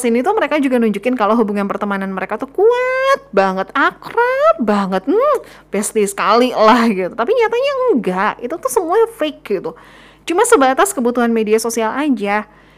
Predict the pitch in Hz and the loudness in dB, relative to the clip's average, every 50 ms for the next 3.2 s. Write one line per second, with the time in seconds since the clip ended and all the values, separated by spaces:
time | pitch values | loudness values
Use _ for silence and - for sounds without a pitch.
0 | _ _ _ _ _ 262 254 247 247 254 254 262 254 - 277 339 480 539 508 403 | _ _ _ _ _ -2 0 0 0 0 -2 -4 -4 -2 -2 0 2 2 2 4
1 | 294 226 208 226 - - 233 233 254 269 - - 294 254 - 240 220 - - _ | 4 4 2 0 0 2 2 2 2 0 -2 -2 -2 0 0 -2 -4 -4 -8 _
2 | _ _ _ _ _ _ _ - 523 622 605 571 539 523 508 480 427 - - 349 | _ _ _ _ _ _ _ -4 -2 -2 0 0 -2 -2 -4 -4 -8 -4 -2 -2
3 | 302 - 466 | 0 2 2